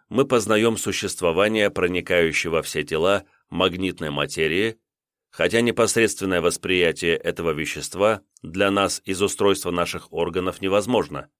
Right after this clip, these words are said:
В самом деле, по законам чувственности и контексту наших восприятий мы вообще должны были бы натолкнуться в опыте также и на непосредственное эмпирическое созерцание этого вещества,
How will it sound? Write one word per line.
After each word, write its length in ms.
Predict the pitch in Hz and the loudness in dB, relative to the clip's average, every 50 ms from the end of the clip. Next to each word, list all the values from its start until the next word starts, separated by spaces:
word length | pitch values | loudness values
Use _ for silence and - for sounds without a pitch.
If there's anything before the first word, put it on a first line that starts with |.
| _ _ _ _ _ _ _ _ _ _ _ _ _ _ | _ _ _ _ _ _ _ _ _ _ _ _ _ _
В 100 | _ - | _ -4
самом 300 | - 76 78 95 113 120 | -2 0 0 2 0 0
деле, 340 | 107 101 80 71 65 62 - _ _ _ _ _ _ _ _ _ _ _ _ _ | 2 2 2 2 0 -6 -8 _ _ _ _ _ _ _ _ _ _ _ _ _
по 100 | - 67 | -4 -4
законам 540 | 71 78 85 82 - 95 87 85 80 78 76 | 0 0 -2 -2 0 0 0 0 0 -4 -4
чувственности 840 | - - 95 101 101 - - - 110 110 107 104 98 - - - | -4 -4 -2 -2 -2 -4 -4 -4 -2 0 0 0 -2 -2 -4 -4
и 180 | 101 - - 95 | -4 -4 -4 -4
контексту 580 | - 101 95 95 - - 98 90 - - 92 | -2 -2 -2 -2 0 -2 -2 -2 -2 -4 -2
наших 340 | 85 82 80 76 - 80 - | -2 -2 -2 -2 -4 -8 -4
восприятий 840 | - 80 76 - - 73 71 71 78 87 87 - 104 104 104 98 - _ _ _ _ _ | -4 -4 -4 -4 -4 -4 -2 0 0 0 0 -2 -4 -4 -4 -6 -8 _ _ _ _ _
мы 140 | - 95 104 | -4 -2 2
вообще 380 | 98 104 101 95 - - 139 127 | 4 4 4 2 2 0 0 2
должны 380 | 113 107 104 92 85 104 104 | 4 4 2 2 0 -2 -2
были 220 | 95 87 95 92 95 | 2 2 2 2 2
бы 160 | 87 92 90 | 2 0 -2
натолкнуться 720 | 90 87 82 90 85 87 - - 107 104 98 - - 82 | -2 0 0 0 0 0 0 -2 -4 -4 -2 -2 -2 0
в 80 | 76 80 | 2 2
опыте 380 | 95 98 98 101 95 101 101 | 0 0 0 -4 -6 -6 -6
также 400 | 90 - 85 87 80 82 87 90 - | -2 -2 -2 -2 -2 -4 -6 -6 -6
и 120 | - - 90 | -4 -6 -4
на 80 | 92 | -4
непосредственное 840 | 90 90 85 - 90 87 - - 92 95 - - - - 85 85 82 | -4 -4 -2 -2 -2 -2 0 0 0 -2 -2 -4 -8 -6 -4 -4 -4
эмпирическое 720 | - - 87 85 82 92 90 90 85 - 87 - - - 82 | -4 -4 -8 -4 -2 -2 -2 -2 -4 -6 -10 -8 -4 -4 -4
созерцание 800 | 76 - 78 78 85 85 82 80 - 95 90 87 87 87 85 | -4 -4 -4 -2 -2 -2 -2 -2 0 0 0 0 0 -2 -2
этого 360 | - - 90 82 - 87 82 82 | -2 -2 -4 -4 -2 -2 -2 -2
вещества, 680 | 78 85 82 - - 101 95 - 98 90 78 69 | -2 -2 -6 -4 -4 -4 -4 -2 0 0 0 -2